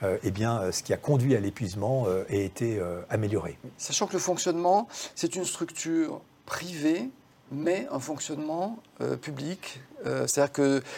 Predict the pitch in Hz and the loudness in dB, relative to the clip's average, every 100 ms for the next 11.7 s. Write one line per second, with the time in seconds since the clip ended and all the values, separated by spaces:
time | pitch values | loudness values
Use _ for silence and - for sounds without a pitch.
0 | - - 147 - 185 185 175 147 147 160 | -2 4 4 4 4 4 2 2 2 2
1 | 131 - 147 - 135 143 170 - 135 139 | 0 -2 -4 -4 -2 -2 0 -2 -2 -2
2 | 147 147 139 135 139 135 185 - - 156 | -2 2 2 2 -6 -4 -6 -4 4 4
3 | 165 - - 151 143 - - - 135 147 | 4 -8 -2 2 2 2 2 4 4 6
4 | 147 151 156 160 233 165 - - 120 120 | 6 6 6 6 4 2 -2 0 2 4
5 | 190 196 - 110 104 107 107 107 107 104 | 2 0 0 4 4 2 -2 -2 -2 -2
6 | 101 107 131 117 - 120 110 104 117 117 | -2 -2 -2 -2 0 2 2 2 2 0
7 | - - 117 107 90 107 101 - 104 110 | -2 -2 0 0 0 0 0 0 2 4
8 | 98 90 92 90 101 104 101 104 95 - | 4 2 -4 -4 -4 -2 -2 -2 -2 -2
9 | 101 95 107 104 95 95 98 - 147 127 | -4 0 0 0 0 -2 -2 4 4 2
10 | - - 107 104 101 - 104 101 101 98 | -2 0 -2 -4 -6 -8 -12 -6 -6 -4
11 | 85 - 104 98 92 123 147 | -8 -8 -6 -4 -2 0 0